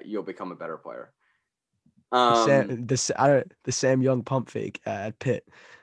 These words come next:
Speaker 2: You, do you remember? <laughs> I'm telling you, look up YouTube video, legendary pump fake, Sam Young.
Speaker 1: All right. <laughs> Um, finally, we have, uh,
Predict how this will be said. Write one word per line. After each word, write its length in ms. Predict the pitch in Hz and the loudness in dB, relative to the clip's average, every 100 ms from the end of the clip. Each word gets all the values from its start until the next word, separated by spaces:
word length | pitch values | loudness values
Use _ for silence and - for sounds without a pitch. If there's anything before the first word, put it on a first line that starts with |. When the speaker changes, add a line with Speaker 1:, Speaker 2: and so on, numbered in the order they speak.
| _ | _
Speaker 2:
You, 240 | 110 117 117 | -4 -2 -2
do 120 | 117 | -2
you 140 | 117 123 | 0 0
remember? 360 | 123 123 123 143 - - - 226 - _ _ _ _ _ _ _ _ _ | 0 -2 0 0 -2 -4 2 2 2 _ _ _ _ _ _ _ _ _
<laughs> 80 | - - - - - _ - 117 - | -8 -6 -6 -8 -14 _ -20 -20 -10
I'm 160 | 131 131 | -6 -4
telling 360 | 127 143 131 117 | 0 2 2 0
you, 220 | 110 123 - | -4 -6 -2
look 200 | 135 139 | 0 2
up 140 | 135 - - | 0 -2 -6
YouTube 340 | 120 131 117 117 | 2 2 2 -2
video, 420 | 113 107 107 120 - | -4 -6 -8 -10 -6
legendary 460 | 120 120 123 120 | -6 -2 0 0
pump 240 | 110 117 107 | 0 -4 -4
fake, 260 | 107 - - | -12 -14 -16
Sam 320 | - 113 110 | -14 -12 -12
Young. 280 | 110 - 131 _ _ _ _ _ _ _ _ _ _ _ - - _ | -12 -14 -18 _ _ _ _ _ _ _ _ _ _ _ -20 -20 _
Speaker 1:
All 120 | 120 107 | 2 4
right. 240 | 92 80 - | 4 0 0
<laughs> 460 | 160 - 170 - - - _ _ _ _ _ _ - 339 294 - | 0 2 -2 -4 -10 -20 _ _ _ _ _ _ -8 -4 -4 -2
Um, 440 | 131 135 123 113 101 _ _ _ _ _ - | 4 6 6 0 -10 _ _ _ _ _ 4
finally, 600 | 151 160 165 165 180 180 | 4 6 6 4 2 -2
we 140 | 151 147 | -2 2
have, 380 | 143 131 120 117 _ _ _ _ _ _ _ _ | 4 4 2 -6 _ _ _ _ _ _ _ _
uh, 340 | 120 117 104 | 4 6 6